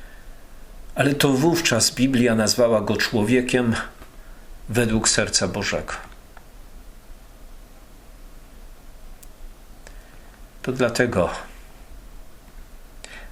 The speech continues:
na początku naszego rozważania na temat dramatu niewierności powiedziałem, że nikt bardziej nie zrozumiałby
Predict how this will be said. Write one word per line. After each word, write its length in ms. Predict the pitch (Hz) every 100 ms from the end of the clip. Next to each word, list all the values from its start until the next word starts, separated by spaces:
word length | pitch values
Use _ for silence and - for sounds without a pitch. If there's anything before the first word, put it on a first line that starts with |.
| -
na 80 | 117
początku 840 | - - 113 110 - 120 107 107 104 - - - - - - - -
naszego 400 | 104 104 113 104
rozważania 680 | 101 98 98 92 120 120 107
na 140 | 104
temat 540 | 92 113 107 104 - - - - - - - - - - - - - - - - - - - - - - - -
dramatu 560 | 104 110 110 120 - 113
niewierności 800 | 113 104 101 98 117 120 - 120
powiedziałem, 880 | - 104 101 101 110 117 117 113
że 360 | 104 107 107 101 - - - - - - - - - -
nikt 300 | 98 143 113
bardziej 460 | 90 117 123 131 127
nie 240 | 110 110
zrozumiałby 840 | 107 104 101 113 127 104 104 208